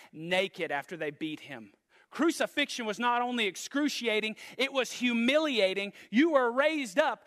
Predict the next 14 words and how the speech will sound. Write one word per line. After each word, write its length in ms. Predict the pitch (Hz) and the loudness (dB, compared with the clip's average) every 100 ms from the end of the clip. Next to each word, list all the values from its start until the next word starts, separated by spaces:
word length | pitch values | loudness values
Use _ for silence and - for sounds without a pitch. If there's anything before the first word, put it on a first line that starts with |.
| - | -20
so 200 | - 262 | -2 0
that 160 | 233 233 | 2 0
as 260 | 269 311 - | 0 -2 -2
people 360 | 269 320 240 | 0 0 0
traveled 580 | 202 - 294 311 247 247 240 | -4 2 2 4 2 0 0
into 480 | 311 359 - 339 | -2 0 0 0
Jerusalem, 800 | 233 269 262 330 - 269 233 214 - - | 2 0 2 2 2 2 2 0 -6 0
they 160 | 262 294 | 2 2
would 220 | 269 196 | -2 -4
see 320 | - 330 320 | -4 -2 0
you 240 | 240 247 | 2 0
for 200 | 214 247 | -2 -2
miles 720 | 214 214 226 254 233 190 170 170 | -2 -2 2 4 2 0 -8 -8
away. 420 | 170 156 117 | -2 -2 -4